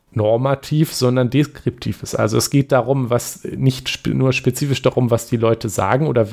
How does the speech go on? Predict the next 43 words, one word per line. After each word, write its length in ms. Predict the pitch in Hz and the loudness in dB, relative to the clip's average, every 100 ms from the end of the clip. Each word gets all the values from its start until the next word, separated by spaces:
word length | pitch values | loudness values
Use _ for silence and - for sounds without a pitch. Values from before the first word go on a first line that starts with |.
| 101 | -2
was 320 | 113 110 - - | -2 0 -2 -4
in 140 | 120 | 0
dem, 100 | 107 | 0
irgendeinem 280 | 120 110 113 | 2 2 2
Regelbuch 440 | 120 117 117 131 | 2 2 0 0
steht, 380 | 117 - 120 113 | -4 0 0 0
was 120 | 113 | -4
es 120 | - - | -4 -2
ist, 160 | 123 | 0
sondern 160 | 156 135 | 2 0
es 100 | 123 | 0
geht 160 | 143 | 0
darum, 220 | 135 117 120 | 0 0 0
was 140 | - | -2
gemeint 420 | 113 107 110 123 | 0 0 2 0
ist. 320 | - - - - - - - - - - | -4 -8 -8 -14 -16 -16 -18 -12 -6 0
Und 100 | 113 - | 2 4
wenn 340 | 123 120 - | 2 0 -6
heute 280 | 107 147 180 | 0 0 0
jetzt 280 | 120 104 - | -4 -6 -2
irgendwer 640 | 135 147 135 117 113 - - - - _ - | 0 0 0 0 0 -2 -10 -20 -20 _ -2
die 100 | 120 | 0
Datenkrake 840 | 101 135 156 - - 101 101 - 90 | 2 0 0 -4 -4 -4 -4 -4 -4
und, 260 | 98 104 | -4 -4
und 120 | 110 | 0
mit 140 | 110 107 | 0 0
Facebook 540 | - 135 - 135 120 | 0 0 2 0 0
und, 360 | - 113 110 - - - - - - _ _ _ - | 0 0 0 -6 -16 -10 -6 -6 -6 _ _ _ -4
ähm, 580 | 98 95 98 98 98 110 110 | 0 2 2 2 0 -2 -4
die 140 | - 113 - | -2 -2 2
Weltkugel 560 | 143 208 - - 107 98 | 0 0 -4 0 2 2
macht, 440 | 92 90 - - - | 0 -4 -8 -8 -2
dann 240 | 110 113 - | 0 0 -2
meint 500 | 92 120 127 196 175 | -2 2 2 0 0
diese 200 | 120 113 | -2 0
Person, 380 | 117 104 127 190 | 0 2 2 2
auch 180 | - | 0
wenn 120 | - 180 | 2 0
ich 120 | 170 | 2
den 140 | 147 | 2
Begriff 340 | 120 110 104 - | 2 0 -2 0
benutze, 380 | 113 107 - 98 | 2 2 2 2
der, 200 | 104 | 2